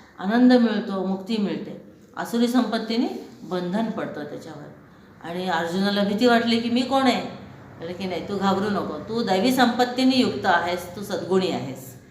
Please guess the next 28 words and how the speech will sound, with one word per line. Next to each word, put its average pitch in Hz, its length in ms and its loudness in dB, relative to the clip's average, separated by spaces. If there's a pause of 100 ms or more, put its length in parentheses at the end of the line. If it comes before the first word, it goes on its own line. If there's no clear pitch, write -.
(560)
मग, 214 280 -10
अ, 214 260 -4
म्हटलं 202 220 -6
की, 208 340 -8
अ, 175 340 -4
हे 185 120 -2
जे 202 360 -4 (120)
द-, 170 420 -10
आसुरी 196 300 -4
संपत्ती 180 520 -4
आहे 196 200 -6
ते 196 380 -6
विज-, 185 180 -4
म्हणतात 180 260 -4
की 202 200 -10 (420)
"काय 208 300 -2
देव 202 300 0
बिव 202 200 2
कोणी 190 320 0
नाही, 151 260 -8 (300)
हे 208 120 -12
काय 240 220 2
जग 233 260 4
असंच 254 360 2
तयार 190 320 6
झालं, 139 240 -4 (840)
तर, 180 240 -2
अ, 180 560 -2